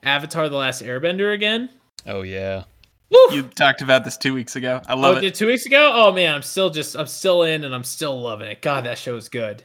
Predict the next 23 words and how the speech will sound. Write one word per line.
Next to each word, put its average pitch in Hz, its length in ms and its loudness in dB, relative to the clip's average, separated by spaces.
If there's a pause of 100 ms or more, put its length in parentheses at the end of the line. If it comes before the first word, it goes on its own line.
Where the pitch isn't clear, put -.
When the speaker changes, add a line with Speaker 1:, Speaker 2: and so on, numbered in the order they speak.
Speaker 1:
I 156 120 2
won't 175 180 4
go 160 140 2
any 139 120 -2
further, 120 280 -4
but 110 100 -10
that 139 200 -2
show 127 260 -4
is, 110 260 -12
wah, 226 260 2 (160)
mwah, 196 340 -2 (160)
mwah. 196 300 0 (280)
Quality 196 480 4
television. 120 640 -2 (400)
Really 202 340 4
quality 143 360 0
television. 113 540 -8 (440)
I 190 60 0
don't 226 100 0
know 240 80 4
if 214 80 0
it's 220 160 -4
nostalgia, 160 720 -4